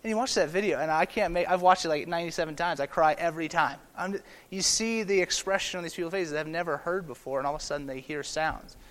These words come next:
You see this little baby, right? You guys remember the baby, and he's just, like, chilling like this, and he hears some-, okay? Uh, and he hears something, and he just starts smiling. You're like, "What is this?" And again, I just think about this moment. I love to kinda insert myself into the story if I can and just think,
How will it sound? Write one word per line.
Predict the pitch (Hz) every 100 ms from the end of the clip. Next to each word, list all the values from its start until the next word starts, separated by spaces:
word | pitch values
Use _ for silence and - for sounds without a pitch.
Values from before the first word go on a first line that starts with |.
| - - -
You | 190
see | - 190
this | 175 -
little | 180 151
baby, | 151 165 151 127
right? | 135 139
You |
guys | 143 143
remember | 147 139
the |
baby, | 139 143 143 143 139
and | 143
he's | 156 151
just, | 151 -
like, | 131 -
chilling | 139
like | 151 139
this, | 147 -
and | 147
he |
hears | 131 147 147
some-, | 165 156 - - - - - _ _ _ - - - -
okay? | 147 180 - - - - - -
Uh, | 175 170 165 160 151 -
and | 175
he | 185 180
hears | 175 208 226
something, | - 208 202 208 180
and | 180
he | 180
just | 175 175
starts | - 190 170
smiling. | - 170 160 196 180 170
You're | 165
like, | 165 160
"What | 165
is | 170 175 160
this?" | - - - _ - - - - - -
And | 190 180
again, | 185 196
I | 180
just | 185 -
think | 202 214
about | 202 175 165
this | 165 -
moment. | 170 165
I |
love | 151 175 185
to |
kinda | 185 190 170 175
insert | 180 - 180 160
myself | 156 156 170 160
into | 165 147
the |
story | - 170 160 156
if | 147
I | 139
can | - 151
and | 143
just | 147 -
think, | 156 -